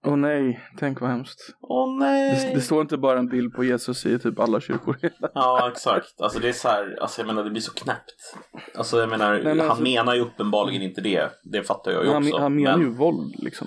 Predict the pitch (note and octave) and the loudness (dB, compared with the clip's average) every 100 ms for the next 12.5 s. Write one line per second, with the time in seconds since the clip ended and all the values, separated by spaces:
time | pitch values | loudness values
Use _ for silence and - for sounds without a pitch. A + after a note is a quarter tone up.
0 | - B2 A#2 - C3+ A#2+ - - - - | -2 2 2 0 0 2 2 0 0 0
1 | - C#3 C#3 - - - C#3+ A#2+ G#2 A2+ | 0 -2 -4 -8 -6 0 2 2 0 -4
2 | A#2 A2+ A#2+ B2+ B2+ A#2 G#2 G2+ G2+ - | -4 2 2 2 0 0 2 2 -2 -8
3 | - A#2+ A2+ G2+ - A#2 A2+ G2 F#2+ - | -10 -4 -2 0 0 -2 0 0 0 0
4 | G2 G#2+ G#2 A2+ G#2+ G#2+ G2 F#2+ F#2+ - | 0 0 -2 -2 0 2 2 0 -2 -4
5 | A#2 A2+ G2+ F2+ E2+ F2+ G2 F#2 F2+ F2 | 2 2 2 0 -4 -6 -2 -2 2 2
6 | F#2 B2+ B2 G2 F#2+ F#2 - _ - F#2+ | 2 4 4 4 2 2 -2 _ -6 -2
7 | F2+ F2+ G2 G2 F2 G2 F2+ F#2 F#2 F#2 | -2 -2 -4 -4 -6 0 2 2 2 2
8 | F#2+ G2+ F#2+ E2+ E2+ E2 E2+ D#2+ - F2 | 0 -2 0 0 0 0 2 2 0 -2
9 | E2+ E2 F2 F2 - G2+ - - - - | -2 0 0 0 0 0 0 -2 -4 -6
10 | - F#2+ A#2 A2 G#2 - F#2+ F#2 - D#2+ | -4 -2 0 0 -4 -4 -4 -4 -2 -2
11 | F2 - _ F2 - - - _ _ _ | -2 -4 _ -4 -2 -4 -10 _ _ _
12 | _ F2+ F2+ F2 | _ -2 0 0